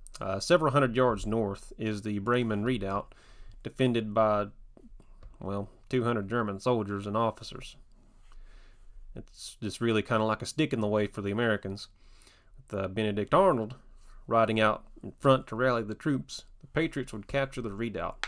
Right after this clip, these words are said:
and Arnold is seriously wounded in the left leg. So, on October the eighth, the British Army attempts to escape north, but a, but a pretty cold rain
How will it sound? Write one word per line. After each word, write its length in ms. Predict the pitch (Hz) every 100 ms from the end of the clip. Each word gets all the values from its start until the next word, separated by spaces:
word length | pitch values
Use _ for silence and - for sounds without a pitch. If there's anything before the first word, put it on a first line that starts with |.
| -
and 100 | 85
Arnold 320 | 107 120 110
is 80 | 98
seriously 480 | - 139 127 110 104
wounded 460 | 104 104 101 101 - - - - - - - -
in 240 | 110 98 98
the 80 |
left 280 | 95 95 -
leg. 360 | 104 90 57 - - - - - - - - - - - - - - - - - - - - - - - - - - - - - - - - - - - -
So, 400 | 139 131 123 - - - -
on 100 | 151
October 320 | 135 - 143 113
the 180 | 123
eighth, 380 | 208 131 131 - - - - -
the 80 | 107
British 260 | 143 139
Army 260 | 139 127 120
attempts 320 | 113 123 -
to 120 | -
escape 400 | 101 - 110 104
north, 520 | 139 160 120 - - - - - - -
but 140 | 113
a, 220 | 104 101 - _ _ _ - _ _ _ -
but 100 | 113
a 40 |
pretty 200 | - 185
cold 320 | - 165 135
rain 440 | 120 123 110 98